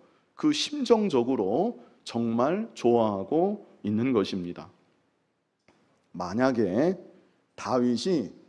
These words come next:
그 믿음을 대쪽같이 썼다면 그래도 아기스가 이렇게 다윗을 좋아했을까? 우리가 그 면을 생각할 필요가 있습니다.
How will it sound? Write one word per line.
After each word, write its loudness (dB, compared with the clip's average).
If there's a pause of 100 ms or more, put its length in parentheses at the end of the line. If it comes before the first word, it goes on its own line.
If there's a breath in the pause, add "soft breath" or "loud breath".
(420)
그 -4
믿음을 0
대쪽같이 2
썼다면 0 (920)
그래도 2
아기스가 0
이렇게 -2
다윗을 -6 (300 loud breath)
좋아했을까? -6 (800)
우리가 -2
그 -4
면을 2
생각할 -4
필요가 -2
있습니다. -10